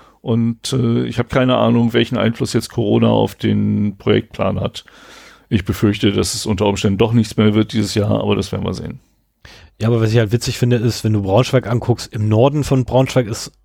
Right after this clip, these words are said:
Speaker 2: weitestgehend fast alles, äh, übers Kabelnetz machbar, weil da einfach Glasfaser fast überall liegt. Und je weiter du Richtung Süden kommst von <laughs> Braunschweig, umso beschissener wird's.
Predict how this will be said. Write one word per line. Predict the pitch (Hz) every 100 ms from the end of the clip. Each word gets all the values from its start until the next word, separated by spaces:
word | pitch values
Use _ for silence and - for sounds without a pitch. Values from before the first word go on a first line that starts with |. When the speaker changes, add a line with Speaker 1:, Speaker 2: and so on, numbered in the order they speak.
| _ _
Speaker 2:
weitestgehend | 131 107 113 143 143 - 131
fast | - 127 -
alles, | - 151 151 -
äh, | - 127 123 123 117 - - - _ - _ _ _
übers | 131 120 -
Kabelnetz | 113 131 135 123
machbar, | 120 - - 131 - _ _ _ _ - -
weil | 107
da | 113
einfach | - 113
Glasfaser | 104 117 - 113 104
fast | 101 113 113
überall | 107 98
liegt. | 95 - - _ - - - -
Und | 104
je | 104
weiter | 117 160
du | 135
Richtung | 127 - 110
Süden | 107 254 165
kommst | 117 117
von | 117 104
<laughs> |
Braunschweig, | - - 135 - 147 147
umso | 131 113
beschissener | 117 - 135 120 104
wird's. | 127 73 -